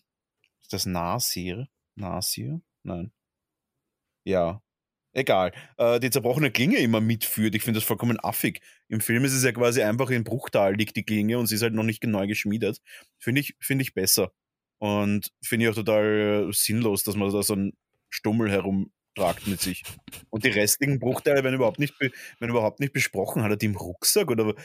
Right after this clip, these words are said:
w-, wo hat er die? Die, die werden nie besprochen. Und dann wird's halt im Bruchteil irgendwann wieder geschmiedet. Und was ich auch noch, ah, das kann ich alles nicht erzählen. Okay,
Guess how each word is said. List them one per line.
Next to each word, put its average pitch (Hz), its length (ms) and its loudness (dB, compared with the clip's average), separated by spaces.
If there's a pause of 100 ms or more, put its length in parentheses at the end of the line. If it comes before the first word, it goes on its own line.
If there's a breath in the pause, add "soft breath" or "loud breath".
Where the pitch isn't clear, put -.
(260 loud breath)
w-, 101 220 -4 (540)
wo 95 180 -4
hat 90 200 -2
er 220 80 -2
die? 101 260 0
Die, 107 160 -2
die 107 160 -2
werden 123 220 4
nie 135 100 0
besprochen. 117 500 -2
Und 98 140 -2
dann 107 160 0
wird's 131 160 -2
halt 135 100 0
im 123 100 -2
Bruchteil 110 420 -4
irgendwann 123 320 0
wieder 151 180 0
geschmiedet. 95 540 -4 (420 loud breath)
Und 107 640 0
was 95 200 2
ich 117 200 -6
auch 117 240 2
noch, 113 360 0 (840)
ah, 113 120 -2
das 127 140 2
kann 147 140 0
ich 143 100 0
alles 131 160 2
nicht 135 120 0
erzählen. 123 300 2
Okay, 131 220 2